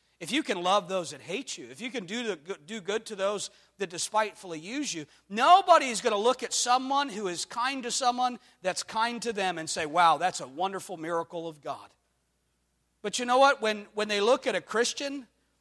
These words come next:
that is able to love people that hate them, that is able to be kind to those that use them, that is able to be gracious with those who, who, who, who battle against them, you know what? They can look at that life and say,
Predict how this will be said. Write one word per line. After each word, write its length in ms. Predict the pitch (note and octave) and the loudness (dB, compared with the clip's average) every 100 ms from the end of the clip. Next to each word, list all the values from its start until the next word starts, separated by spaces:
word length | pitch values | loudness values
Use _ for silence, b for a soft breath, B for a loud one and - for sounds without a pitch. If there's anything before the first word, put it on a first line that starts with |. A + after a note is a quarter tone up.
| _ | _
that 120 | G3+ | -4
is 140 | G3+ F#3 | -2 0
able 220 | A3+ G#3+ | 0 2
to 80 | F#3 | 0
love 340 | F3 G#3 A3+ | 4 2 2
people 300 | - C4 C4 | -6 -6 -4
that 160 | G3 D3 | -2 -4
hate 260 | F3+ A3+ | -4 -8
them, 220 | - C4 A3+ _ _ _ _ _ _ | -10 -14 -14 _ _ _ _ _ _
that 120 | A#3 | 2
is 200 | A#3+ A3+ | 2 2
able 240 | C4 B3+ A3+ | 0 2 0
to 160 | A3 | 0
be 120 | F#3+ | -4
kind 400 | F3+ G#3+ A#3 C4 B3 | -8 -2 0 0 -4
to 100 | G#3+ | -2
those 320 | A3 A#3 F#3+ | 0 0 -2
that 160 | F3+ | -8
use 260 | E3 A3 G#3 | -10 -10 -10
them, 320 | G#3 A#3 A3+ _ _ _ _ _ - | -10 -12 -14 _ _ _ _ _ -2
that 100 | A#3 | 0
is 140 | G#3 | 4
able 260 | B3+ C#4 B3+ | 2 4 0
to 160 | A#3 | 0
be 160 | F3+ F3+ | -2 -4
gracious 720 | C#3 F#3+ A#3+ C4 - D4 - | -4 -2 0 0 -4 -4 -2
with 180 | A3 F3+ | -4 -4
those 460 | G#3+ A3 A3+ G#3+ - b b - | -4 -2 -2 -4 -8 b b -6
who, 220 | G#3+ F#3+ | -6 -6
who, 280 | E3 G#3 F3+ _ | -8 -10 -10 _
who, 220 | G3 G3 b - | -8 -8 b -12
who 100 | F#3+ | 0
battle 420 | G#3 B3+ D#4+ D4+ | 6 8 8 6
against 460 | A#3+ B3+ C4 - | 6 2 2 -2
them, 240 | D#3+ C3+ C#3 | -4 -6 -6
you 80 | G#3+ | -2
know 100 | B3 | 2
what? 180 | B3+ | 2
They 140 | G3+ G#3+ | 0 -4
can 160 | G#3 | -4
look 220 | F3 A3 A3+ | -2 -2 -4
at 100 | F#3 | -2
that 180 | F3+ | -2
life 300 | D3 F#3 G#3 | 2 0 0
and 100 | F3+ | -6
say, 360 | D3 F3 D3+ D3 | -8 -4 -4 -6